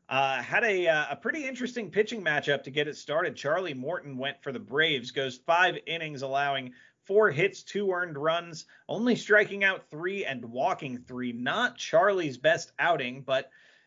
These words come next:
n-, at the same time, not something that the Braves couldn't salvage something from. Uh, Alex Wood started for the, uh, for the Giants, and despite throwing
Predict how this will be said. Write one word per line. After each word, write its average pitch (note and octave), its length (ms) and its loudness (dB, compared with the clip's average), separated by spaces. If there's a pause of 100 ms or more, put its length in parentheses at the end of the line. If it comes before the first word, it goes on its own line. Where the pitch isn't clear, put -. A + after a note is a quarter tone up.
(120)
n-, D#3+ 360 -10
at D3+ 160 2
the C3 60 -4
same D3+ 280 0
time, C3+ 340 -2
not C3+ 280 -4
something C3+ 380 -6
that B2 120 -4
the B2 60 -12
Braves B2+ 340 -6
couldn't C#3 340 -8
salvage E3+ 480 0
something C#3+ 460 -4
from. C3 420 0 (880)
Uh, D3+ 180 2 (100)
Alex A#3 360 4
Wood A#3 300 -4
started F3 480 0
for F3 240 0
the, D#3+ 300 -4
uh, C#3+ 160 2
for E3 120 -4
the C#3 100 0
Giants, F#3+ 560 2
and C#3 140 -4
despite G#3 520 0
throwing F#3 480 -4